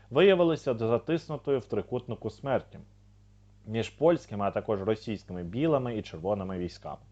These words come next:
Не маючи надії на продовження регулярної боротьби, шостого грудня тисяча дев'ятсот дев'ятнадцятого року головні сили українського війська прорвались з трикутника смерті та вирушили в похід ворожими тилами.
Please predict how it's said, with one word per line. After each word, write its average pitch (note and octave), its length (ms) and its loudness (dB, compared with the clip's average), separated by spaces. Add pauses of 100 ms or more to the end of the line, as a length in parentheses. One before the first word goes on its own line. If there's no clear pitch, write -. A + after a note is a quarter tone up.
(600)
Не C#3+ 100 -2
маючи G3+ 560 2
надії D#3 380 0
на C3+ 260 2
продовження A2+ 580 0
регулярної G#2+ 580 4
боротьби, A2 460 -2 (480)
шостого F#3 440 4
грудня D3 360 0
тисяча A2+ 400 -8
дев'ятсот A2 320 -4
дев'ятнадцятого C3+ 520 -2
року F#3+ 220 2
головні D3 460 6
сили A2 320 -2
українського A2 520 -4
війська D3+ 400 -4 (180)
прорвались B2 560 4
з - 60 -20
трикутника F#2+ 560 -6
смерті D#3+ 440 -2 (460)
та B2 100 4
вирушили E3+ 440 4
в C#3+ 100 -2
похід D3 420 -4 (100)
ворожими G#2 560 0 (300)
тилами. G2+ 360 4